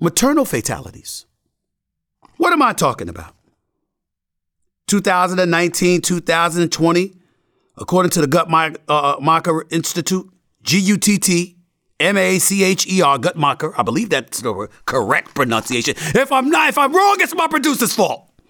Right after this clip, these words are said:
It's Rashad McDonald's fault. Blame him. It's not me. It's him. Okay? But the Guttmacher Institute reported that in the year twenty nineteen, twenty twenty,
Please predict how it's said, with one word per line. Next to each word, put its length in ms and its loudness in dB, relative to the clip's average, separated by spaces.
It's 160 0
Rashad 320 2
McDonald's 420 -2
fault. 240 -2
Blame 240 2
him. 240 0
It's 100 -8
not 220 2
me. 440 -2
It's 160 0
him. 220 2
Okay? 380 0
But 140 0
the 40 0
Guttmacher 840 0
Institute 600 0
reported 400 2
that 60 2
in 80 0
the 60 2
year 140 4
twenty 240 0
nineteen, 320 2
twenty 260 2
twenty, 380 2